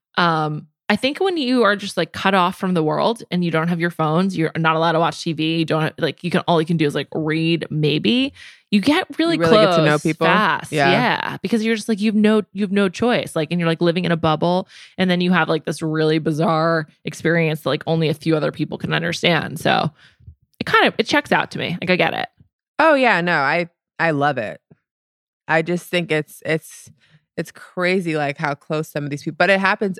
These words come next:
Speaker 2: over and over and over and over again.
Speaker 1: Um,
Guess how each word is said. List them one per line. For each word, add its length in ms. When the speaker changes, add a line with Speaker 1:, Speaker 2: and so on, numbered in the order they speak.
Speaker 2:
over 320
and 80
over 260
and 100
over 240
and 80
over 260
again. 380
Speaker 1:
Um, 420